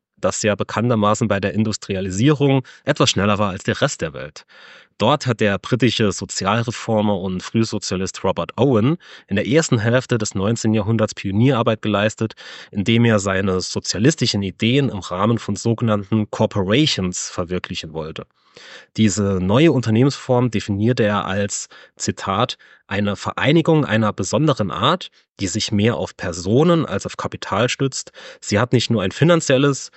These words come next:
sondern auch ein moralisches Ziel.“ Zitat Ende.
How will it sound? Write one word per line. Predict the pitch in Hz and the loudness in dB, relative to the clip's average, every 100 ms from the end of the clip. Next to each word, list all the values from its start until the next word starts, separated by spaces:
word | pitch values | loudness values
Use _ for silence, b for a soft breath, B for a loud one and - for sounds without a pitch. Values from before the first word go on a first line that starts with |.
| b | b
sondern | - 85 104 | -4 0 0
auch | - 92 - | 0 -6 -6
ein | - 120 | -6 -2
moralisches | 120 - 104 151 160 - - - | -2 -4 0 2 2 0 -8 -8
Ziel.“ | - 85 64 | -8 -10 -12
Zitat | - - - 110 - | -12 -10 -4 -4 -2
Ende. | 117 107 90 | -2 -2 -4